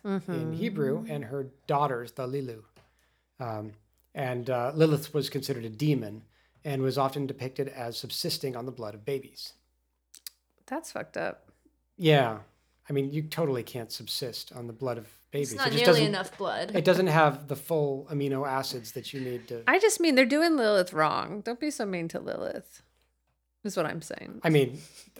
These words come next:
Speaker 2: I'm, this is the original story. They hadn't done anything to her at that point.
Speaker 1: <laughs>
Speaker 2: Uh, uh, then we fast forward a bit to ancient Greece. They had precursors to modern vampires, uh, but none of them were considered undead.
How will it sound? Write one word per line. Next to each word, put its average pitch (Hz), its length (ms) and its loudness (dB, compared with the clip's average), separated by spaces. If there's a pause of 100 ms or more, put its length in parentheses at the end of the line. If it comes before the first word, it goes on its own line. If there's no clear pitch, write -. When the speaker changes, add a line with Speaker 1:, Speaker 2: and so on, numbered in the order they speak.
Speaker 2:
I'm, 156 140 -2 (260)
this 156 160 0
is 143 100 4
the 147 120 8
original 156 400 6
story. 151 420 8
They 147 100 8
hadn't 160 220 8
done 156 140 10
anything 156 360 6
to 131 80 0
her 123 100 0
at 123 120 -4
that 131 180 -2
point. 254 500 2
Speaker 1:
<laughs> - 40 -12 (1900)
Speaker 2:
Uh, 135 260 0 (920)
uh, 135 180 -4
then 180 180 10
we 170 300 4 (180)
fast 151 300 2
forward 180 300 0
a 165 40 -4
bit 175 220 -2
to 175 180 -10
ancient 147 340 -6
Greece. 233 520 -2 (220)
They 180 100 2
had 214 260 2
precursors 196 600 -4
to 180 80 -6
modern 151 280 0
vampires, 127 680 -6
uh, 135 160 -4
but 147 240 -4
none 170 160 4
of 170 80 0
them 156 120 -2
were 151 60 0
considered 147 680 -2
undead. 127 560 -4